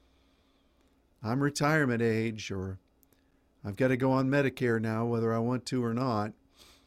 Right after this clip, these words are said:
or, you know, "I can start, uh, I can start accessing Social Security now." You know, you think those things, but,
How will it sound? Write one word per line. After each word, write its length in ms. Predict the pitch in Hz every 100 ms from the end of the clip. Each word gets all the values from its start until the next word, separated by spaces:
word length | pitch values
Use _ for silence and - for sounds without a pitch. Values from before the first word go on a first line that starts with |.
| _ _ -
or, 720 | - 104 107 107 104 101 101 - _ _ _ _ _ _ _ _ _ _ _
you 100 | 131
know, 220 | 107 107 113
"I 140 | 113
can 180 | 113 117
start, 480 | - 139 127 120 - -
uh, 320 | 123 113 113 104 - _ _ _ _ _ _ _ _
I 80 | 113
can 160 | 117 120
start 340 | - 127 123
accessing 1120 | 123 127 131 - 127 117 - 123 117 117 117 - _ _ _
Social 440 | - - 135 - 127
Security 680 | - - 151 139 123 117
now." 560 | 107 104 101 101 110 117 _ _ _ _ -
You 120 | 147
know, 100 | 143
you 180 | 131 135
think 360 | 113 160 -
those 380 | 123 131 160 151
things, 500 | - 110 98 98 98
but, 300 | - 113 110